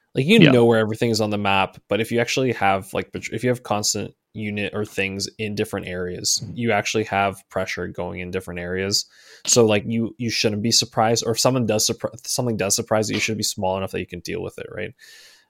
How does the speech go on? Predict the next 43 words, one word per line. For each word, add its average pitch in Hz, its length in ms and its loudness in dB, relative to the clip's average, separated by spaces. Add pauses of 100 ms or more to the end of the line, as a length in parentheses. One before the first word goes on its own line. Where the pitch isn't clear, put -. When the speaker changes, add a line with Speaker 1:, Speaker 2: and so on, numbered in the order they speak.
Speaker 1:
Um, 87 560 -4 (320)
if 120 180 -6
you're, 104 140 -4
the 110 120 4
better 104 280 2
player 95 280 -2
you 90 120 -2
are, 90 160 0
the, - 260 -8
the 104 120 -4
more 98 340 0
essentially 92 420 -2
you 92 80 -6
just 95 160 -4
have 92 300 -4 (120)
random, 92 540 -6
like, 90 220 -10
pockets 90 340 -4
of 90 100 -8
units 90 340 -8
throughout 87 240 -6
the 92 80 -16
map, 87 320 -10 (340)
or 127 160 8
your 123 100 8
big 107 240 6
army 98 560 -4
moving 107 320 -2
enough 95 360 -6
around 90 520 -6 (340)
that, 92 260 -4
that 101 200 -4
the 92 80 0
other 95 160 -2
person 95 320 -6
is, 92 100 -6
like, 95 160 -4
wary 90 280 -4
of 92 100 -12
where 85 140 -4
it 87 60 -14
could - 200 -14
be. 87 220 -10